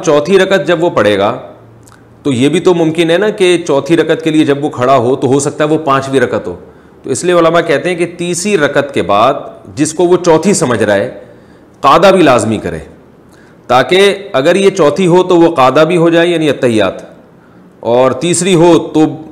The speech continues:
ایک اضافی قعدہ ہو جائے گا۔ تو قعدہ کے بعد پھر کھڑا ہو، یعنی اتحیات پڑھنے کے بعد کھڑا ہو دوبارہ۔ اب جب کھڑا ہوگا تو ممکن ہے کہ یہ پانچویں رکعت ہو اور یہ بھی ممکن ہے کہ چوتھی رکعت ہو،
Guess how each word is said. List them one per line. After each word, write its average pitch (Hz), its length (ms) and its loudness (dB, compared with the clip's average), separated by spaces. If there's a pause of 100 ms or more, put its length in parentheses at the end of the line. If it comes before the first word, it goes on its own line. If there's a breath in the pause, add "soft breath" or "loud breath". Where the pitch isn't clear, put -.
(140)
ایک 131 260 -4
اضافی 113 360 0
قعدہ 139 220 2
ہو 131 100 2
جائے 113 240 0
گا۔ 104 120 -8 (460 loud breath)
تو 131 120 -4
قعدہ 143 380 2
کے 165 100 0
بعد 151 280 0
پھر 143 120 0
کھڑا 135 260 0
ہو، 180 220 2 (680 loud breath)
یعنی 120 240 -4
اتحیات 123 520 0
پڑھنے 127 260 -2
کے 117 100 -2
بعد 110 220 2 (320)
کھڑا 113 220 0
ہو 156 140 2
دوبارہ۔ 127 400 2 (480 loud breath)
اب 147 160 -2
جب 180 160 0
کھڑا 180 220 2
ہوگا 151 420 4 (220)
تو 165 100 0 (580)
ممکن 147 440 -2
ہے 180 120 0
کہ 170 80 -2
یہ 156 240 2
پانچویں 139 400 0
رکعت 104 280 -2
ہو 85 80 -4 (380)
اور 120 120 -4
یہ 120 160 0
بھی 156 120 4
ممکن 151 320 0
ہے 139 80 0
کہ 127 100 -2
چوتھی 110 340 -4
رکعت 107 260 -6
ہو، 98 80 -10